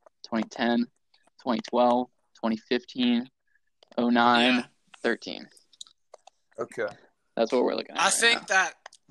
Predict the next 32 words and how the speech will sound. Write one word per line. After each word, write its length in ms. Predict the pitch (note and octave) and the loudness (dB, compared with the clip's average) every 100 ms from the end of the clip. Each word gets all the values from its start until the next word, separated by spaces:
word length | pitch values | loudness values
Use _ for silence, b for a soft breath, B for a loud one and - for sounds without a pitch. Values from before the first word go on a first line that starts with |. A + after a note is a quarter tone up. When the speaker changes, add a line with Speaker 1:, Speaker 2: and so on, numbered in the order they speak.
| _ _ _ _ | _ _ _ _
Speaker 2:
twelve 420 | - - F3+ G#3 G3+ | -10 -6 -4 -4 -6
and 140 | F#3+ - | -12 -10
ten, 360 | F3 F3 G3+ A3+ A3+ - _ _ - | -8 -6 -8 -10 -20 -20 _ _ -18
twenty 240 | F#3 F3+ | -14 -12
ten 300 | - F3+ F3+ - E3 - - | -10 -10 -10 -14 _ -18 -18
and 120 | E3 | -12
twenty 240 | - F3+ | -8 -8
twelve 320 | F3 E3+ F3 F3 | -6 -2 -2 -2
are 80 | |
kinda 340 | F#3 F3+ F3+ E3+ | -2 -2 0 -4
interchangeable. 920 | F#3 F3+ - F#3 F#3+ F3+ G3 G3 F#3+ _ _ _ - | -6 -4 -4 -6 -10 -8 -6 -6 -10 _ _ _ -10
Speaker 3:
Yeah, 80 | A#2+ | -6
they're 120 | B2 | -6
Speaker 2:
And 100 | - | -4
Speaker 3:
pretty 200 | - D3 | -2 0
Speaker 2:
twenty 140 | - | 0
sixteen 720 | E3+ - F#3+ F#3+ - G#3 G3+ F#3+ | 2 2 2 -2 -4 -4 -8 -12
and 120 | F3+ | -14
twenty 320 | - F#3 F3 | -12 -10 -6
seventeen 480 | D3+ E3+ E3+ B2+ B2+ A#2 | -4 -4 -4 -4 -4 -6
Speaker 1:
Mm-hmm. 60 | |
Speaker 2:
are 180 | - D3+ | -8 -16
kinda 140 | D3 C#3+ | -16 -18
interchangeable 720 | D3 D3 - D3 C3 B2+ B2 A#2+ | -18 -10 -8 -8 -12 -16 -16 -18
in 80 | A#2+ | -14
there. 200 | A#2+ A#2+ - _ _ _ _ - | -14 -14 -20 _ _ _ _ -16
Speaker 3:
Yeah. 300 | G2 G2+ G2 - _ _ _ - - _ _ - _ _ - - - - _ _ - | -12 -10 -10 -14 _ _ _ -16 -16 _ _ -20 _ _ -20 -20 -18 -18 _ _ -4
Speaker 1:
I 100 | B2+ | -4
think 260 | - E3 - | -2 -4 -4
the 100 | B2 A#2+ | -10 0
bottom 320 | B2+ D3 E3+ E3 | 4 4 4 0
three 500 | - D3 C#3+ C3+ | -6 -4 -2 -2